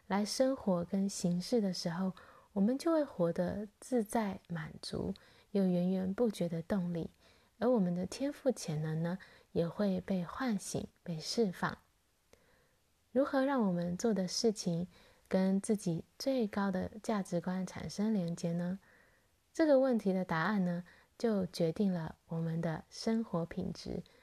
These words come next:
和幸福感。你的最高价值观是什么呢？好，这就是我今天要跟大家分享的内容。希望呢，大家都能够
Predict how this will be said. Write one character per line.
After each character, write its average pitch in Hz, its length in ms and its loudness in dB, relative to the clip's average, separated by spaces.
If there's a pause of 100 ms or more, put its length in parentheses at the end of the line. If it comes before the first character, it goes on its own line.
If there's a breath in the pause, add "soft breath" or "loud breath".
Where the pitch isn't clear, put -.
和 165 260 -8
幸 180 260 0
福 156 220 -8
感。 139 220 -10 (1120 soft breath)
你 190 120 4
的 208 260 2 (240)
最 277 300 2
高 208 320 0
价 208 260 -2
值 175 240 -4
观 185 280 -2
是 196 140 -2
什 151 200 -6
么 156 120 -4
呢？ 214 220 -2 (1900 soft breath)
好， - 500 -4
这 - 120 -6
就 208 120 2
是 196 200 0
我 160 140 -2
今 202 220 0
天 226 280 0
要 214 120 -2
跟 185 160 -2
大 175 140 -2
家 170 220 -6
分 208 180 -2
享 175 180 -4
的 160 120 -2
内 208 200 2
容。 175 240 -2 (520 soft breath)
希 - 180 2
望 240 160 2
呢， 190 240 0 (140)
大 190 120 -2
家 175 200 -2
都 196 180 0
能 175 200 0
够 185 300 0